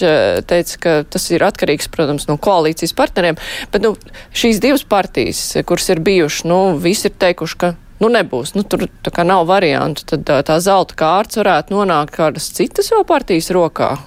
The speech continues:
par kuru kāds ir aizmirsis vienkārši novilkt sarkano līniju, jo pirms tam nav domājis, ka viņš nokļūs,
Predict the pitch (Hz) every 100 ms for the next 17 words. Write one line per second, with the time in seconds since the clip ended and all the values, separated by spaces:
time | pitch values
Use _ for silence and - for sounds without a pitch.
0 | - - - 190 220 175 - - - 202
1 | 190 196 208 226 196 165 151 - - 156
2 | 151 139 - 180 165 143 139 190 180 165
3 | 143 147 175 233 220 170 - 170 - 180
4 | 175 143 143 151 170 247 403 - 196 147
5 | - 165 160 131 139